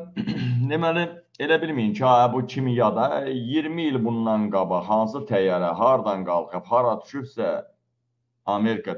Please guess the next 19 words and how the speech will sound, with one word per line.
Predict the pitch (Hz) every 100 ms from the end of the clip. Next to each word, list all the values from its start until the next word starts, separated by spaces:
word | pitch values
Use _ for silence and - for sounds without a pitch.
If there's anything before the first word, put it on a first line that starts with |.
| - -
düyməni | 135 127 127 131
basan | 120 107 123 123
kimi | 110 90 73 -
onun | 107 117 117 107
bütün | 127 127 143
rotasından | 110 113 110 101 92 92 87
belə | 85 82 95
hər | 107
şeyi | - 98 113 113 _
çıxır | - 101 87
üzə. | - - -
Sadəcə | - 113 117 120
içində | 123 - 123 120
nə | 120 95
var? | 78 82
İçində | - 113 101
Ramiz | 95 90 92 87
çəkibdə | 80 - -
alır. | 98 82 -